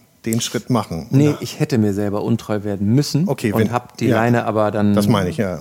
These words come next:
Speaker 1: klar.
Speaker 2: früher,
Speaker 1: Mhm.
Speaker 2: äh, gerissen und hab gesagt, „So, keinen Schritt weiter, ich mach jetzt dann lieber was Neues.“
Speaker 1: Hm. Aber du hast so gedacht, die Hobenkök reicht ja nicht, da machst du noch mal so ein bisschen was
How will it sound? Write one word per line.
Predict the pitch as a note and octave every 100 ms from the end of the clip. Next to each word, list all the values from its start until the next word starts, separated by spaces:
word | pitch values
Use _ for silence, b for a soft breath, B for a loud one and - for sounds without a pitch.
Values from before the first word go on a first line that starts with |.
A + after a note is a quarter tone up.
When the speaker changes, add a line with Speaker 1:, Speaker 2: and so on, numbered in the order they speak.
| D#2
Speaker 1:
klar. | - -
Speaker 2:
früher, | A2+ G2+ G2 G2
Speaker 1:
Mhm. | A2
Speaker 2:
äh, | A2+ D3 F#3+ -
gerissen | G#2 F#2+ G#2 F3 B3 B B B B -
und |
hab | A2+ -
gesagt, | G#2 G2+ G2+
„So, | A2 A2
keinen | A2 G#2 G2+
Schritt | - G#2+
weiter, | G#2 G#2+ A2+
ich | A2
mach | G#2
jetzt | G#2 -
dann | G2+
lieber | G2 G2+
was | G2+
Neues.“ | G#2 F#2+ G2 G2 C3
Speaker 1:
Hm. | A#2 A#2 B B B B -
Aber | A2
du | C3+ C3+
hast | C#3+ -
so |
gedacht, | C3+ C3 B2 -
die | A#2+
Hobenkök | B2+ D3 - C3 -
reicht | A2+ B2+
ja | D3+
nicht, | D3 C#3+
da | A#2+
machst | A#2 A#2 A#2+
du |
noch | A#2
mal | A#2 G#2+
so | G#2
ein |
bisschen | G#2+ - G#2+ G2+
was | G2